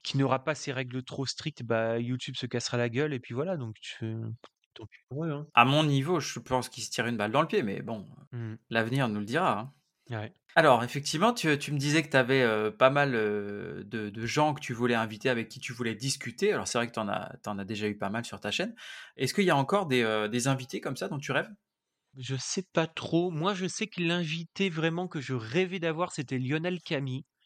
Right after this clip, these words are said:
Speaker 2: Ouais.
Speaker 1: Lionel Camhi qui fait très peu de live, heu, ailleurs, sur d'autres chaînes, et cetera, parce que voilà, et je sais pas trop pourquoi. Alors, il est sur Nurea, mais tu le vois jamais, jamais avec d'autres youtubeurs, heu, à part Max Skies,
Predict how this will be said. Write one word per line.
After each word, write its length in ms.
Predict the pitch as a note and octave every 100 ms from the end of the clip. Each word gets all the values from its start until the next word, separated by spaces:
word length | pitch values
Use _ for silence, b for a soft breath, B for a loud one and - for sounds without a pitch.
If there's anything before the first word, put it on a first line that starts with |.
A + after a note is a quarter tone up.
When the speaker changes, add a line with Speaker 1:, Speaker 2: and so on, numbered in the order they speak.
| -
Speaker 2:
Ouais. 160 | A#3 - _ _
Speaker 1:
Lionel 360 | B2+ C#3 D#3 D#3
Camhi 320 | - D3+ E3 D#3+
qui 120 | B2+
fait 220 | - B2+ -
très 380 | - - G3+
peu 260 | F3 - F#3
de 100 | D#3+
live, 580 | D3+ D3+ D3+ D#3 D#3 C3
heu, 600 | B2+ B2+ B2 B2 B2 A#2+ - _ _ _ _ -
ailleurs, 460 | C#3+ D3 D#3 D#3+
sur 180 | - B2
d'autres 220 | B2+ C3+
chaînes, 260 | - D#3 D3
et 80 | C3
cetera, 580 | - C3 C#3 C3 D3 D3
parce 200 | A#2+ -
que 180 | - B2
voilà, 540 | A#2+ A#2 A#2+ D3 D3+ A#2+
et 260 | A#2 A2+ B B B B B B -
je 140 | A#2
sais 140 | -
pas 120 | B2 C3+
trop 140 | D#3
pourquoi. 340 | B2+ B2+ D3 E3
Alors, 180 | D3+ C3
il 100 | D3
est 60 | -
sur 160 | C#3
Nurea, 440 | C#3 C#3 C#3 C#3+ D#3
mais 120 | C3
tu 140 | -
le 60 | A#2+
vois 160 | C3
jamais, 460 | A#2+ - D#3+ D#3+ E3
jamais 440 | C#3+ C#3 C3+ C#3+ C#3
avec 280 | A2+ A2
d'autres 320 | A2 C3 - B2+
youtubeurs, 600 | B2 - A#2+ A#2 C3 C3
heu, 440 | A2+ A2 A2 G#2+ A2 _ _ _ _ A2+
à 100 | A2
part 180 | A#2+ A2+
Max 280 | A#2+ -
Skies, 320 | - C3 C3